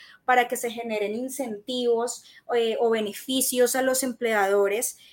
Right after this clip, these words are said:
para la contratación de, de los jóvenes.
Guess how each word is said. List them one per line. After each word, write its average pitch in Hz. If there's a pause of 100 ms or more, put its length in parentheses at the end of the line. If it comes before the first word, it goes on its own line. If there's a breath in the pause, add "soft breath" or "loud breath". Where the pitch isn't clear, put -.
para 226
la 214
contratación 202
de, 214
de 226
los 247
jóvenes. 247